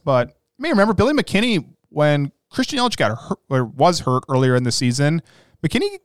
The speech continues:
stepped up and played pretty well for them, and he'd kind of become a forgotten player, but two oh seven doesn't sound too impressive, but it had become, he had dropped off a lot because of the erratic playing time, and two sixty on base percentage, three fifty-nine slash line, and the Brewers traded him to the Mets.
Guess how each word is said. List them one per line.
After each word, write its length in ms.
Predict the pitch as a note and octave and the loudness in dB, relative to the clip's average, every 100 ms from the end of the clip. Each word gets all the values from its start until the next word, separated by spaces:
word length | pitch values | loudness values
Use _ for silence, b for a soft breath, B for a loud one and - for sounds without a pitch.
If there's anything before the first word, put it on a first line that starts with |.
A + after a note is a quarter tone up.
| - | -8
stepped 340 | - A#3+ A#3+ | -4 -2 0
up 120 | B3+ C#4+ | -2 -2
and 80 | |
played 220 | G#3 C4 C#4 | 0 0 0
pretty 160 | B3+ | 0
well 240 | F#3 C4 F#4+ | 4 4 2
for 180 | C#3+ | 0
them, 440 | A#2+ G#2+ B2 F#3+ A3 - | 0 0 0 -2 -4 -6
and 540 | D3+ D3 D3 D3 C#3+ | 0 2 2 2 0
he'd 340 | C#3+ - F3+ G3+ | -2 -4 -6 -2
kind 220 | G3 G#3 | -2 0
of 80 | G3+ | 0
become 340 | G3 - F#3+ | 0 0 2
a 60 | F3+ | 2
forgotten 580 | - C#3+ C3+ D#3+ D#3 B2+ | 0 -2 0 0 0 -2
player, 600 | D#3 F#3+ A#2+ B2+ D#3+ - | 0 0 2 0 0 -4
but 340 | - C3+ A#2+ - b b b b | -2 0 0 -2 b b b b
two 160 | - B3 | -4 2
oh 60 | A3 | 2
seven 600 | G#3 G3+ G3 G3 G3 G#3 _ | 4 2 2 0 0 -4 _
doesn't 240 | C#3+ D3+ C3 | -4 -4 -2
sound 380 | C3+ C#3 C#3 | 0 0 0
too 100 | C#3 | -2
impressive, 400 | C#3+ C3 C#3 D3 | 0 0 0 0
but 120 | C3+ A#2 | -2 -2
it 60 | C#3 | -2
had 140 | C#3 | 0
become, 380 | C3+ - C#3 C3 | 0 2 0 0
he 80 | D#3+ | 0
had 100 | E3 | 2
dropped 240 | D#3 D#3 C#3+ | 4 2 2
off 180 | - | 2
a 40 | D3 | 0
lot 320 | G2+ G#2+ - | -2 -6 -6
because 300 | B2 B2+ B2 | -6 -4 -4
of 80 | A#2 | -2
the 220 | A2+ G#2+ _ _ C3+ | 0 -2 _ _ -8
erratic 400 | B2 F3+ B2 - | 0 0 0 -4
playing 240 | A#2+ A2+ | -4 -4
time, 340 | B2+ B2 D#3 | -4 0 0
and 160 | C3 B2 b b b b | 0 -2 b b b b
two 100 | - | -2
sixty 380 | G#3+ A3 - G#3 | -2 -2 -2 0
on 100 | G3 | 2
base 160 | F3+ F#3 | 2 0
percentage, 340 | F3 F3+ E3+ | 0 0 0
three 140 | F#3 F3+ | 0 0
fifty-nine 340 | F#3 E3+ D#3 | 0 0 -2
slash 380 | - D#3+ D#3 - | 0 2 2 2
line, 180 | E3+ E3+ | 0 0
and 80 | |
the 60 | E3+ | 0
Brewers 300 | G3+ A#3 A3 | 2 2 2
traded 260 | - G#3 G#3+ | 2 2 2
him 100 | G#3+ | 0
to 80 | |
the 80 | A#3 | 0
Mets. 440 | G#3+ F3 - - | 2 2 2 -4